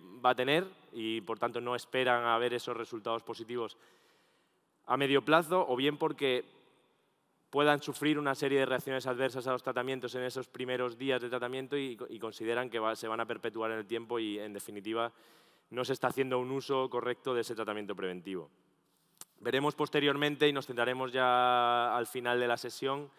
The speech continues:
de la ponencia de Pablo, eh,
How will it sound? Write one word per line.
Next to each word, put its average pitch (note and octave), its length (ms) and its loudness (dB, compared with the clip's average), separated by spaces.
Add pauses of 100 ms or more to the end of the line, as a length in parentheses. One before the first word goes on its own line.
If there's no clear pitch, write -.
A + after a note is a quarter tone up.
(520)
de A#2 80 -4
la A2+ 80 4
ponencia B2+ 400 0
de B2 140 4
Pablo, C#3+ 440 4
eh, A2 560 0